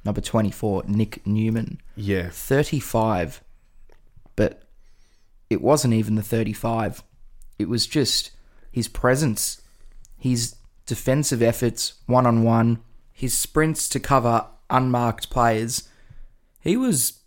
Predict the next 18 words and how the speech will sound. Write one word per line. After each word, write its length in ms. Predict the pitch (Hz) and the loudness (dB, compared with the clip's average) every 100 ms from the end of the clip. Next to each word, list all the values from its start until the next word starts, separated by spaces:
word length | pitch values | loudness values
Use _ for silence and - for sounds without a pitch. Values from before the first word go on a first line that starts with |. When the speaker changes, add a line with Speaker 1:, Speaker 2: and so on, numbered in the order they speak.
| _ - | _ -14
Speaker 1:
just 360 | - 131 - - | -2 2 2 0
unbelievable 640 | - 139 139 117 120 120 120 | 0 2 4 4 4 2 4
yet 140 | 120 | 4
again. 320 | 123 170 185 - | 4 2 2 0
It's 220 | 127 - | -4 0
every 320 | 139 170 175 | 0 2 2
single 320 | - 131 117 | 2 2 2
week 220 | 110 104 | 2 2
now. 220 | 104 95 - | 0 -2 -4
It's 120 | - | 0
been 240 | 160 160 | 2 4
every 220 | 143 120 | 4 4
week 260 | 110 107 - | 4 2 2
all 120 | 110 | 2
year. 420 | 104 110 110 110 110 - - - - - | 4 4 6 4 0 -18 -20 -20 -18 -8
I 80 | |
think 160 | 135 143 | 0 2
he's, 180 | 113 | 2